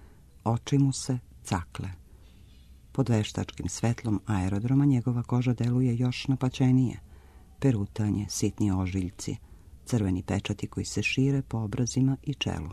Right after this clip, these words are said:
Neprestano se trlja prstima kao da se masira. Sonja nesvesno ponavlja taj njegov gest.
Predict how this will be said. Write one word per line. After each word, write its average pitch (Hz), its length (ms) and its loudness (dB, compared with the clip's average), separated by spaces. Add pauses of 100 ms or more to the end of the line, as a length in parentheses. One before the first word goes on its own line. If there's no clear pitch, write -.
(1300)
Neprestano 117 760 4
se - 200 -4
trlja 104 420 -2 (200)
prstima 123 560 2
kao 120 260 -2
da 120 80 0
se - 180 0
masira. 113 560 0 (680)
Sonja 123 380 4
nesvesno 120 600 0
ponavlja 139 520 2
taj 147 300 -2
njegov 117 420 0
gest. 110 540 -4